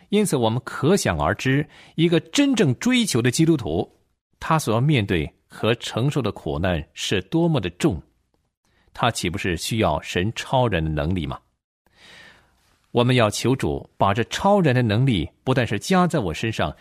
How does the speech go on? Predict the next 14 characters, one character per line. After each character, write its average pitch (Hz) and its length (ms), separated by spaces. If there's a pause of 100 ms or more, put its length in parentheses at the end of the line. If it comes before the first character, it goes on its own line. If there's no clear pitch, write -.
(180)
而 101 120
且 - 140
是 90 140
加 170 460
倍 151 260
的 73 360
加 107 220
在 92 120
我 69 120
身 78 180
上， 73 240 (280)
托 156 180
住 139 160
我， 65 220